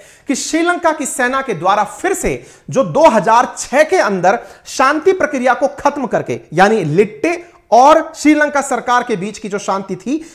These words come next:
जो कि राजीव गांधी जी के द्वारा कराई गई थी, उसे खत्म करते हुए श्रीलंका की सेना ने लिट्टे के खात्मे के लिए कदम उठाया।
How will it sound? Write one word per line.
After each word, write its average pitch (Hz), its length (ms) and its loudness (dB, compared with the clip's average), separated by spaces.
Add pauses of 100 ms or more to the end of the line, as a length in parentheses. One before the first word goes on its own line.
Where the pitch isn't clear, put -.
(120)
जो 170 120 -2
कि 196 80 2
राजीव 185 280 4
गांधी 170 240 0
जी 170 100 -4
के 175 120 -6
द्वारा 165 240 0
कराई 165 280 -2
गई 247 140 -4
थी, 294 160 -2
उसे 240 240 -6
खत्म 349 380 0
करते 220 260 -2
हुए 190 260 0 (280)
श्रीलंका 302 420 0
की 277 140 -4
सेना 220 300 -2
ने 220 120 -6
लिट्टे 196 380 -2
के 190 120 -4
खात्मे 175 360 -4
के 151 100 -12
लिए 131 160 -10
कदम 160 200 -4
उठाया। 107 400 -18